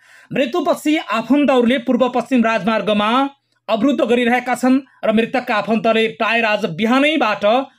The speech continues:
बालिरहेका छन् र आठ बजेबाट सडक अवरुद्ध छ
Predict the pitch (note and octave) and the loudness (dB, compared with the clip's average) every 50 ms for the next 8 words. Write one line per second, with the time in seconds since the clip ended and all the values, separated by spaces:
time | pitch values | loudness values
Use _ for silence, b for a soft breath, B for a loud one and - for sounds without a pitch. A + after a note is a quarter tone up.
0 | b b D#3 F#3 G3+ A3+ A#3 A3+ G#3+ G#3 G3+ G#3 G3 F#3 - C4+ C#4 C#4 B3+ G3+ | b b -4 -2 0 0 0 0 0 -2 -2 -2 -2 0 0 2 2 2 0 0
1 | G3 B3 C#4+ C#4+ C#4+ G#3 E3 D#3+ G#3+ F#3+ F3 G3+ F#3 F#3 F#3 F3+ - A3+ D4 E4+ | 0 -2 -2 -2 -4 -4 -2 -2 -2 -2 -2 -2 -2 -2 -2 -2 0 0 0 0
2 | A4+ b b b b b b - - - B3 D#4 D#4 A#3 B3+ A3+ E3+ G#3+ A3 F3 | -2 b b b b b b -14 -4 -2 0 0 0 0 -2 -2 0 0 -2 0
3 | - G#3 F#3 - F3+ E3 | 0 -2 -2 -2 -2 -6